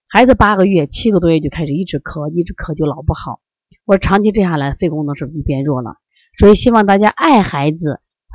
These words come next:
能选择一个正确的方式，好不好？好，谢谢大家。如果大家有什么问题的话，可以直接拨打我的电话：幺三五七幺九幺六四八九。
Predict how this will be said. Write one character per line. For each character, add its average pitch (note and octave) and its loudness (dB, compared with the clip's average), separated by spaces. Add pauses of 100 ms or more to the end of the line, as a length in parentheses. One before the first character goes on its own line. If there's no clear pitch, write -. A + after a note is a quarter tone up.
(160)
能 F#3 0
选 - -2
择 D3+ -2
一 D#3 2
个 D#3 -4
正 F#3+ -4
确 D#3+ -8
的 D#3 -8
方 E3 -6
式， - -8
好 F3 -10
不 C3 -2
好？ D3+ -12 (280)
好， D3 -6
谢 G3+ -6
谢 F3+ -2
大 D#3 -6
家。 D#3 -6 (340)
如 D4+ 0
果 E4 4
大 E4 0
家 D4 0
有 A#3 0
什 F3 -6
么 F#3 -4
问 A3+ -4
题 F3 -8
的 D3+ -4
话， D#3+ -6 (240)
可 G#3+ -2
以 G3+ 2
直 G#3 -4
接 G#3+ -2
拨 G#3 -2
打 F#3 -2
我 E3 -4
的 D3+ -6
电 E3+ -2
话： D#3+ -6 (320)
幺 C4+ 4
三 C#4 2
五 G3 -8
七 - -4
幺 G3 4
九 D#3 -6
幺 D3+ -4
六 G#3+ 0
四 - -8
八 F#3+ -2
九。 D#3 -12